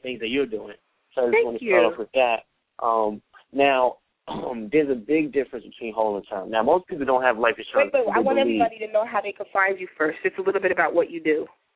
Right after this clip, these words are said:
Speaker 2: like
Speaker 1: Okay,
Speaker 2: how you
Speaker 1: okay,
Speaker 2: help
Speaker 1: I'm,
Speaker 2: families. Yeah, yeah.
Speaker 1: Oh, apo-, apologize, I apologize. Okay, again, my name is Ariel McDade, um, and that's A R I E L,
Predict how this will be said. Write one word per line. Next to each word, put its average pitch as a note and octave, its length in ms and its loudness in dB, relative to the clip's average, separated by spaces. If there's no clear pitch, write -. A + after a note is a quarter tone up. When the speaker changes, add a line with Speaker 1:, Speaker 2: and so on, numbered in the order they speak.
Speaker 2:
like A3 180 4
Speaker 1:
Okay, - 40 -16
Speaker 2:
how G3 160 2
you - 100 -6
Speaker 1:
okay, - 60 -2
Speaker 2:
help E3+ 160 0
Speaker 1:
I'm, - 40 -12
Speaker 2:
families. E3 400 2
Yeah, E3 100 4
yeah. D#3+ 260 -2
Speaker 1:
Oh, C3+ 460 -2
apo-, A#2 240 -4
apologize, G#2+ 500 -2
I G#2 40 -10
apologize. G2 480 -8
Okay, B2+ 180 -8
again, B2+ 300 -8
my C3 60 -12
name C3+ 160 -12
is A#2+ 140 -16
Ariel B2 320 -6
McDade, A2+ 520 -8
um, G#2 400 0
and A2+ 220 0
that's A#2 200 2
A B2 260 4
R A#2 380 4
I A2+ 360 -2
E C3+ 280 -2
L, A2+ 360 0